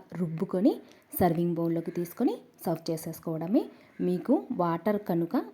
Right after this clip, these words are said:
ఇష్టం లేదు అనుకుంటే స్కిప్ చేసేసుకోండి. చూశారు కదా, చాలా సింపుల్గా తక్కువ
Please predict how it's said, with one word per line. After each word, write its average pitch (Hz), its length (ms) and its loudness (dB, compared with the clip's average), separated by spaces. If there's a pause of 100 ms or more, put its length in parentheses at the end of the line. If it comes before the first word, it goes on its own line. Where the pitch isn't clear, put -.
(180)
ఇష్టం - 280 -2 (120)
లేదు 170 260 -2
అనుకుంటే 175 440 -2 (200)
స్కిప్ - 340 -6
చేసేసుకోండి. 165 680 -2 (360)
చూశారు 202 400 6
కదా, 254 140 4 (360)
చాలా 185 360 0 (180)
సింపుల్గా 196 600 2 (460)
తక్కువ 254 420 4